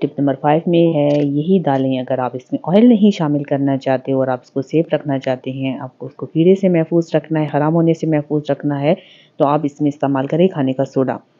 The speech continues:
एक चम्मच खाने का सोडा इसमें शामिल करें, mix करें अच्छे से और एयर टाइट container में इसको डालकर रख दें। आप इसको हर खाने की चीज़ में डाल के रख सकते हैं, जिसको भी कीड़ा लगने का डर है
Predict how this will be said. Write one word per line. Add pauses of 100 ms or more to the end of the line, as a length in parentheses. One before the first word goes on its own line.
(320)
एक
चम्मच
खाने
का
सोडा
इसमें
शामिल
करें,
mix
करें
अच्छे
से
और
एयर
टाइट
container
में
इसको
डालकर
रख
दें। (500)
आप
इसको
हर
खाने
की
चीज़
में
डाल
के
रख
सकते
हैं,
जिसको
भी
कीड़ा
लगने
का
डर
है